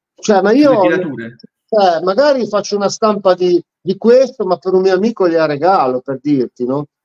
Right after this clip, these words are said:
Speaker 2: Però non, eh, non posso, cioè, non,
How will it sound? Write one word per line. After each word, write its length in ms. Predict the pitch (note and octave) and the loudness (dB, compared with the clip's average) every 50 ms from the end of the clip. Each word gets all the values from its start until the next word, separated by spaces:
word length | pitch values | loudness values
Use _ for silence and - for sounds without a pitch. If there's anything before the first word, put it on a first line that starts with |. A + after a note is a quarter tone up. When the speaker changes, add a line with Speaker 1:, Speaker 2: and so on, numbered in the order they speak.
| _ _ _ _ _ _ _ _ _ | _ _ _ _ _ _ _ _ _
Speaker 2:
Però 680 | E3 F3+ G#3 B3+ C4 B3+ A3+ G3+ F3+ E3 D3+ C3+ B2 - - _ _ _ _ _ _ _ _ _ _ _ _ _ _ - | 0 2 4 4 4 4 4 4 4 2 2 0 -2 -4 -8 _ _ _ _ _ _ _ _ _ _ _ _ _ _ -2
non, 260 | C3+ D3+ D#3+ D#3 D#3 | 0 2 2 2 2
eh, 920 | D#3 D#3 D3 D3 C#3+ C#3+ C#3+ C#3 C#3 C3+ C3+ C3+ C3 C3 B2+ B2+ B2+ B2 B2 B2 C3 | 2 2 2 2 2 2 2 2 2 2 2 2 2 2 2 2 2 2 2 2 0
non 320 | B2+ B2+ B2+ B2+ B2 B2+ - | -2 -2 -4 -6 -8 -12 -2
posso, 480 | - A3 B3 B3+ A#3 - - - D#3+ | 0 2 2 2 0 -4 -10 -16 -16
cioè, 280 | - - - E3+ D3+ C#3+ | -12 -4 -2 -2 0 0
non, 500 | C#3+ D3 C#3+ C#3+ C#3 C#3 C3+ C3+ C3 C3+ | -2 -4 -4 -4 -4 -6 -6 -8 -8 -10